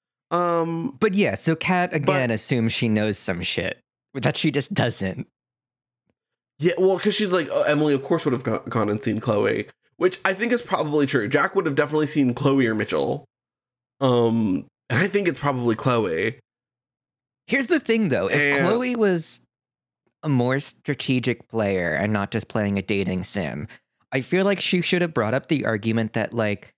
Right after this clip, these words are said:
Speaker 2: yeah, if Emily was Emily, she obviously would have come to see me, but being a catfish, maybe Jack just was <laughs> not that brave.
Speaker 1: Yeah, well, and the other thing is also just, like,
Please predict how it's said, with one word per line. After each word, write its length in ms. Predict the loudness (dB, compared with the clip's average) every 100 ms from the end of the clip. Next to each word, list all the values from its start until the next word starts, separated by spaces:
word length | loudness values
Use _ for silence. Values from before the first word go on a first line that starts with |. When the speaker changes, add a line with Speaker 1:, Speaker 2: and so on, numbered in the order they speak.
| _
Speaker 2:
yeah, 240 | -2 0 0
if 120 | -2
Emily 400 | 0 0 0 2
was 140 | 0 0
Emily, 380 | 0 0 0 -2
she 160 | 0
obviously 440 | -2 0 -2 0 0
would 120 | 0
have 120 | -2
come 220 | -2 -2
to 80 | -2
see 240 | -2 0
me, 180 | 0 -2
but 240 | -2 -6 -2
being 280 | 0 0
a 40 | -2
catfish, 800 | -2 -4 -4 -4 -4 -4 -4 -6 -12 _ _ _ _
maybe 400 | -2 0 0 -2
Jack 360 | 0 0 -2 -4
just 200 | -6 -2
was 380 | -2 -2 -2 -2
<laughs> 20 |
not 240 | -4 -4 -4
that 280 | -4 -4
brave. 580 | -2 0 0 -2 -8 -16 -20 _ _ _ _ _ _ _ _ _ _ _ -2
Speaker 1:
Yeah, 160 | -2 -2 -8 -2
well, 160 | 0 2
and 80 |
the 80 | 2
other 140 | 2 2
thing 160 | 0 0
is 140 | 0
also 240 | 0 2
just, 200 | 2 0
like, 400 | 0 0 0 -4